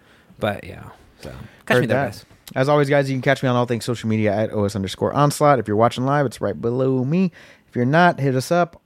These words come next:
Speaker 2: Uh, if you wanna hit up the podcast, it's Option Select Pod on all things social media or option select podcast at gmail dot com. Uh, Rick, what do you gotta tell these listeners out there, brother?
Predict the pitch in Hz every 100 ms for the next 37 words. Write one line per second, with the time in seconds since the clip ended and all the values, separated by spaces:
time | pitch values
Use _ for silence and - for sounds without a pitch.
0 | - 123 123 120 117 113 123 120 127 113
1 | - 135 127 120 117 - - 143 - 135
2 | - 120 - 135 131 123 117 135 139 131
3 | - 139 131 127 127 131 127 - 135 110
4 | 113 - 120 104 - 107 - 104 - 104
5 | 98 95 90 90 92 92 131 143 147 _
6 | _ _ _ _ _ 117 117 117 127 156
7 | 143 147 143 139 - 147 135 127 143 139
8 | 127 123 120 117 120 123